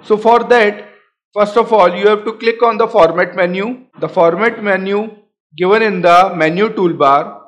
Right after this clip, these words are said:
So what you have to do, you have to click on the format menu, then click on the page option inside the format menu.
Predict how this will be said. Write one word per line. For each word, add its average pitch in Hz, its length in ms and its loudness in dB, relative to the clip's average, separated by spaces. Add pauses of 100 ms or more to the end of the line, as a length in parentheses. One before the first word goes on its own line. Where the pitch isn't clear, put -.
(120)
So 214 640 0
what 185 200 0
you 220 120 0
have 226 180 4
to 220 80 -4
do, 202 180 -4
you 214 200 -4
have 202 160 0
to 214 80 -8
click 208 280 -2
on 208 100 0
the 196 120 -2
format 175 480 -2
menu, 196 480 -6 (400)
then 175 260 -2
click 214 240 -4
on 190 240 0
the 214 460 0 (100)
page 175 280 2
option 196 680 -2 (100)
inside 170 440 0
the 180 100 2
format 175 480 0
menu. 185 400 -4